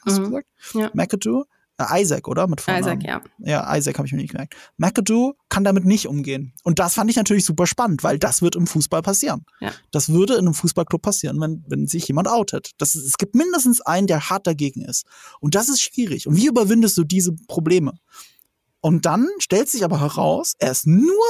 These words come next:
Speaker 1: sauer, weil er es ihm nicht erzählt hat. Das ist der Punkt.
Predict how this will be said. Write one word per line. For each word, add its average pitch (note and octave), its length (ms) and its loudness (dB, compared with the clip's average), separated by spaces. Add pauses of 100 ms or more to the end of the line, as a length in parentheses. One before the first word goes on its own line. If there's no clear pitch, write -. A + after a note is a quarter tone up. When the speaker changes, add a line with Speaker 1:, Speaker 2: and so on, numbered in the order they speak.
(100)
Speaker 1:
sauer, D#4 460 2 (460)
weil G3+ 160 2
er G3+ 160 0
es G#3+ 80 -4
ihm G3+ 80 4
nicht G3+ 180 4
erzählt F3 360 0
hat. - 220 -4 (680)
Das B3 180 2
ist E4 160 0
der A#3 80 4
Punkt. F#3 420 0